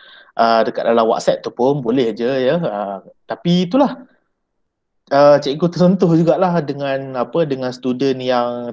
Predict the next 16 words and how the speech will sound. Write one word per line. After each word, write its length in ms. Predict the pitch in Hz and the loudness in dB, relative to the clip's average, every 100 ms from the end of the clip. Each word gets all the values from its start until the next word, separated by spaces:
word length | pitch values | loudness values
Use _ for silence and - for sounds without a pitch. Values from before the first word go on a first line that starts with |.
| - | -4
tanya 400 | 110 123 123 113 | -2 -2 -4 -4
macam 240 | 110 120 | -4 -2
mana 320 | 131 151 127 | -2 -4 -4
dia 160 | 113 117 | -4 -6
nak 240 | 117 - | -6 -4
tahu 320 | 113 120 123 | 0 2 2
banyak-banyak 560 | 107 104 98 101 123 98 | 0 -2 -2 -2 -2 -4
maksud 320 | 98 - 123 | -4 -6 -6
perkataan 400 | - 123 - 160 | -4 -2 -2 -2
ni 80 | 175 | -2
kan, 160 | 135 120 | -2 -2
sebab 240 | 135 123 | 0 2
dia 80 | 160 | 2
nak 320 | 170 208 147 | 2 -2 0
belajar 400 | 160 156 147 120 | 0 2 2 0
tetapi 560 | 127 131 131 180 233 | -2 -4 -2 -4 -6